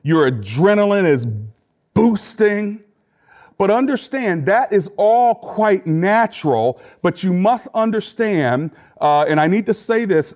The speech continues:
from a mental health perspective, and that is anxiety and an anxiety disorder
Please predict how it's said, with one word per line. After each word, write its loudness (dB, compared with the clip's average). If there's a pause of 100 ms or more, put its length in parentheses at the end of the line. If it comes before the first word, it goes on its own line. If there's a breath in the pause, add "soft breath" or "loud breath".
(140)
from -2
a 2
mental -2
health -2
perspective, -4 (240 loud breath)
and 0
that 4
is 2
anxiety 0 (380 soft breath)
and 2
an 2
anxiety 0
disorder 2